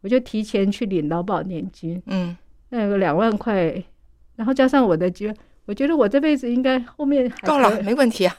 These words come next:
Speaker 1: 还可以，
Speaker 2: 嗯，
Speaker 1: 对。
Speaker 2: 是。
Speaker 1: 我现在一倒，你看，
Speaker 2: 啊。
Speaker 1: 如果四百万除以一个月十万，你看我只能活几年？
Speaker 2: 嗯。
Speaker 1: 所以不能想这个事。
Speaker 2: 嗯。是。
Speaker 1: 还好我现在还有个癌症，所以我想说没有，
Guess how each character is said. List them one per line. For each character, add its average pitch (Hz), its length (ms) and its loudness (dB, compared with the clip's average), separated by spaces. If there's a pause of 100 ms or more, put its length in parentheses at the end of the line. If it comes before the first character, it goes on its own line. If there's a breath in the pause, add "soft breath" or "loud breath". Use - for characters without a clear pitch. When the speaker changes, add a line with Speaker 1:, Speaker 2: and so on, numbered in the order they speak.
Speaker 1:
还 233 80 -8
可 233 180 2
以， 190 140 2
Speaker 2:
嗯， - 20 -14
Speaker 1:
对。 214 140 -2
Speaker 2:
是。 170 240 4 (260)
Speaker 1:
我 247 100 0
现 311 140 2
在 403 100 0
一 370 60 4
倒， 147 320 2
你 190 80 -6
看， 269 160 0
Speaker 2:
啊。 233 220 6 (260)
Speaker 1:
如 285 120 -2
果 294 180 8
四 302 360 -4
百 196 200 4
万 220 260 2
除 247 220 -2
以 240 100 0
一 190 60 2
个 202 140 0
月 226 200 2
十 160 300 -8
万， 190 220 0
你 170 60 -6
看 214 200 -6
我 196 100 0
只 190 140 -8
能 165 140 -2
活 151 200 -6
几 165 240 -12
年？ 196 160 -10 (140)
Speaker 2:
嗯。 165 560 -6 (480)
Speaker 1:
所 277 140 -2
以 240 80 2
不 170 180 -4
能 240 160 6
想 175 220 -4
这 214 100 -8
个 196 100 -2
事。 185 200 -10
Speaker 2:
嗯。 180 100 -10 (140)
是。 - 440 0
Speaker 1:
还 - 180 -6
好 254 140 2
我 175 80 2
现 196 140 2
在 240 80 4
还 202 100 -2
有 196 140 0
个 156 120 -4
癌 135 200 -8
症， 185 200 -4
所 202 120 -6
以 - 0 -
我 214 40 -4
想 165 240 -8
说 202 240 -8
没 240 120 2
有， 247 260 4